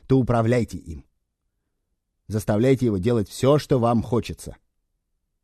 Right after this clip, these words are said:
Оно пустословит и пустомелет. Оно говорит, что не может сделать того, не может сделать сего, и должно произойти то-то и то-то, прежде чем оно сможет делать то-то и то-то. Черта с два! Это просто контроль тела.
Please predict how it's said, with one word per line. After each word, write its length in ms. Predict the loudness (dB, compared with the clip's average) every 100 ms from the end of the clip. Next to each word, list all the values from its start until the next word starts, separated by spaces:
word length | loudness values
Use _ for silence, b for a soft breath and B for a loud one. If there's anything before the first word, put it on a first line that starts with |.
| _ _ -8
Оно 220 | -4 -4
пустословит 640 | -6 -8 -8 -4 -2 -2 -2
и 40 |
пустомелет. 680 | -8 -6 -2 0 -2 -10 -18 _ _ _
Оно 220 | -4 0
говорит, 300 | 0 0 -2
что 160 | -2 0
не 120 | 2
может 320 | 0 -2 -4
сделать 340 | -6 -6 -6
того, 380 | -8 -4 0 2
не 100 | 0
может 260 | -2 -4 -8
сделать 320 | -10 -10 -12
сего, 360 | -10 -4 -2 0
и 80 |
должно 320 | -2 -4 -6 -6
произойти 420 | -6 -6 -6 -6
то-то 260 | -8 -8
и 60 | -8
то-то, 360 | -4 -2 -2 -6 b b
прежде 300 | 2 2 2
чем 160 | -2 -4
оно 140 | -4
сможет 340 | -4 -4 -4 -4
делать 280 | -4 -6 -10
то-то 220 | -14 -12
и 80 | -16
то-то. 300 | -18 -20 _ _ _ _
Черта 460 | 4 4 2 -2
с 120 | -2
два! 280 | -4 -4 -4 -10 _ _ _ _ -8
Это 160 | -6 -2
просто 320 | -2 -2 -4
контроль 460 | -4 -4 -4 -4
тела. 320 | -6 -12 -12